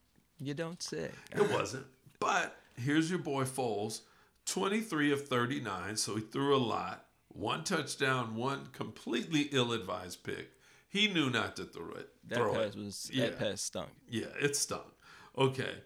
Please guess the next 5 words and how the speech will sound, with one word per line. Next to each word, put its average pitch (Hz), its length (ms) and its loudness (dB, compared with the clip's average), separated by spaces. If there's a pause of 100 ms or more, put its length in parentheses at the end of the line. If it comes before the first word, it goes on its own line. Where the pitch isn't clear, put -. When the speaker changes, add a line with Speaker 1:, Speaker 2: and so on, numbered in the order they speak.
(460)
Speaker 2:
Uh, 113 320 4 (180)
he - 200 -6
was 127 420 -2
not 147 340 -4
sacked - 680 0